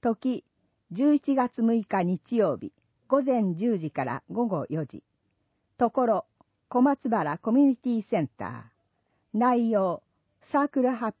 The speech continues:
表、盆栽や地域の子どもたちの作品展示、模擬店など。入場自由。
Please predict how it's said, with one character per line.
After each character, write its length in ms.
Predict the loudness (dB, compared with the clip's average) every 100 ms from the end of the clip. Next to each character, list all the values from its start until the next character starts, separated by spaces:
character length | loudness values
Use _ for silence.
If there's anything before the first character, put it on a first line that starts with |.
| -10
表、 260 | -8 -8 -14 _ _ _ _
盆 240 | -2 2 2
栽 300 | 0 0 0
や 160 | -2
地 240 | -6 0 0
域 200 | 0 -2
の 140 | -2
子 140 | -2 -2
ど 120 | 0
も 140 | 0
た 140 | 0 -6
ち 160 | -4
の 160 | -4 -4 _
作 240 | -12 -4 -4
品 280 | -2 -2 -2
展 380 | -2 -2 -2
示、 160 | -4 -8 _ _ _ -4
模 160 | 0
擬 120 | 0 2
店 280 | 0 0
な 140 | -2 -6
ど。 120 | -10 _ _ _ _ _ _ _ _ _ 0
入 280 | 2 4 2
場 260 | 2 2
自 140 | 0 -2
由。 260 | -2 -2